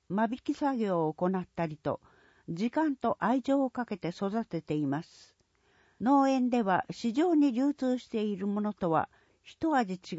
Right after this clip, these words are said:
う完熟したぶどうと梨を味わうことができますので、ぜひ足を運んでみてください。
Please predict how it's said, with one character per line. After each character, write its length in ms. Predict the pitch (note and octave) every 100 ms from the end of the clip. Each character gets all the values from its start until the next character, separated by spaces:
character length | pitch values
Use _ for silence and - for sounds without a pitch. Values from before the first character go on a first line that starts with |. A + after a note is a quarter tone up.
| E3
う 140 | D#3+ - -
完 260 | A#3+ D4
熟 280 | C#4+ D4 B3+
し 60 | -
た 140 | G#3+
ぶ 200 | F3+ G3
ど 160 | F#3+ G3
う 60 |
と 140 | F#3 F#3
梨 380 | F#3+ F3 E3+ D3+
を 140 | -
味 260 | E3+ F3 C4+
わ 140 | C#4
う 80 | C4
こ 120 | A3+
と 120 | A#3+
が 140 | G#3 E3+
で 100 | D#3
き 120 | F3+
ま 140 | F#3
す 160 | F3+ E3
の 160 | D3+ C#3
で、 180 | C#3 - _ _ _ _ -
ぜ 200 | D#3+ D4+
ひ 180 | A#3+ F#3+
足 320 | A#3+ F#3+ C4 C4+
を 80 |
運 380 | G3 F#3 B3 B3+
ん 40 | A3+
で 100 | A#3
み 120 | A3+
て 140 | E3
く 120 | -
だ 140 | D#3 D#3+
さ 180 | -
い。 80 | A#2